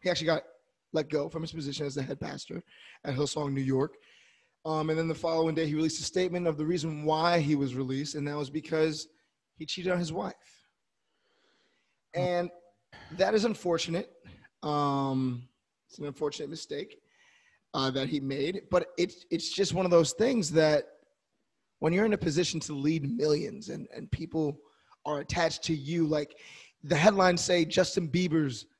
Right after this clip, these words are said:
pastor. It's like, fam, he's not even Justin Bieber's pastor. But because he's associated with these people,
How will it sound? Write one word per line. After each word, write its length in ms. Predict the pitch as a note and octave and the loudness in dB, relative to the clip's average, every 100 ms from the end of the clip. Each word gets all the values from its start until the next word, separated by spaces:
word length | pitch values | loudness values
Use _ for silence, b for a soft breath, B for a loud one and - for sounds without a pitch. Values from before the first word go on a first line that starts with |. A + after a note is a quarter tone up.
| - | -8
pastor. 420 | - F3+ E3 - | -2 -2 -2 -6
It's 100 | D#3 | -8
like, 120 | D#3 | -8
fam, 280 | - G3 E3 | -4 -2 0
he's 120 | D3+ | 0
not 160 | E3+ F#3+ | 0 2
even 240 | E3 D#3+ D3 b b _ | 2 0 -4 b b _
Justin 280 | - D#3 D#3+ | -4 -2 2
Bieber's 260 | D3+ C#3 | 2 2
pastor. 440 | - C#3 - - - b - | 0 -6 -8 -10 -14 b -6
But 120 | E3 | -4
because 200 | F#3 A#3+ | 2 2
he's 120 | G#3+ | 2
associated 540 | E3+ - F#3+ - D#3+ C#3+ | 0 -2 -2 -2 -4 -4
with 120 | C#3+ | -6
these 160 | D3+ | -10
people, 400 | - D3+ - - | -8 -10 -10 -14